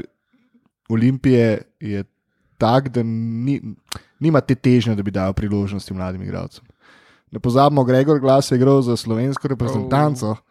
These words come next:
Speaker 2: ja.
Speaker 1: v Primorski, pa ni dobil minute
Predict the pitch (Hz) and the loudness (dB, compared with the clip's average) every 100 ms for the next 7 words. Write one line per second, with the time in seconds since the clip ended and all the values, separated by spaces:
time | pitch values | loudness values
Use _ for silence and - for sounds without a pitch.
0 | _ - 87 _ _ _ _ 139 - 120 | _ -20 -20 _ _ _ _ -4 -2 0
1 | 123 139 - 160 151 - _ _ _ _ | 2 0 2 0 0 -4 _ _ _ _
2 | _ - 117 127 120 123 117 110 104 | _ -2 2 2 4 2 2 -4 -6